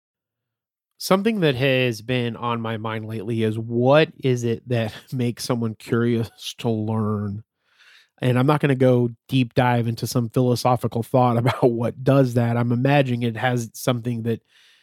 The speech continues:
uh, I'm assuming it has something to do with some type of nurturing aspect that was part of them as a child. And I don't mean learning in the aspect of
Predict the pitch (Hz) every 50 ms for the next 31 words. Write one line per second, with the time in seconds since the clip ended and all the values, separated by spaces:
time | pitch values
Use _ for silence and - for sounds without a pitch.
0 | _ _ _ - - 135 131 113 101 127 127 127 127 - - 175 160 147 135 127
1 | 120 123 123 113 - 131 120 117 123 117 113 117 110 113 117 117 113 110 110 113
2 | 107 - - 120 110 - 117 110 - 110 104 101 110 110 110 110 107 110 113 117
3 | 113 113 - - 117 113 113 113 113 110 107 107 87 - _ _ _ _ - -
4 | 120 120 120 113 - - - 113 107 - - 110 104 113 113 110 110 107 113 _
5 | _ _ _ _ - - - 120 117 117 107 107 110 104 104 98 98 - - -
6 | 117 104 101 - - - - - _ _ - - - - - - _ - - 147
7 | 156 180 190 202 190 165 170 165 143 131 117 117 123 127 123 123 120 120 117 110
8 | 107 110 - - 120 120 120 - - - - 123 120 - - 120 113 110 110 104
9 | 107 -